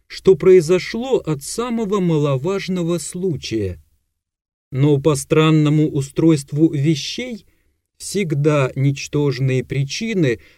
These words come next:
родили великие события, и наоборот, великие предприятия оканчивались ничтожными следствиями.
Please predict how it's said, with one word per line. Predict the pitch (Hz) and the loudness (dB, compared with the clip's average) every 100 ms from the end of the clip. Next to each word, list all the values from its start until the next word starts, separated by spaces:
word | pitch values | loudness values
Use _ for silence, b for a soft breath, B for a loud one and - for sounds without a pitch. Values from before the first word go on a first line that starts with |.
| b | b
родили | 147 147 160 208 196 | 0 2 2 0 0
великие | 165 180 202 165 185 185 | 0 0 -2 -2 0 0
события, | - 190 175 185 131 - 113 101 92 _ _ _ _ | 0 -4 -2 -2 -2 -2 -2 -2 -6 _ _ _ _
и | 175 | -4
наоборот, | 196 185 170 131 127 113 107 92 - _ _ _ _ - | -2 0 -2 0 0 0 -2 -6 -12 _ _ _ _ -10
великие | 120 127 156 139 147 127 | -4 2 2 2 -2 -2
предприятия | 135 123 - 117 123 165 208 - 139 113 - b b | -2 -4 -4 -4 0 0 0 -2 0 0 -2 b b
оканчивались | 127 - 156 156 143 139 127 123 - - | -8 -4 0 0 0 -2 -2 -2 -6 -4
ничтожными | 139 120 - - - 214 165 156 156 151 143 | -4 -4 -8 -4 0 0 0 0 0 0 -4
следствиями. | - - 117 120 104 - 113 104 98 95 95 | -8 -8 -2 -2 -2 -8 -8 -6 -4 -4 -6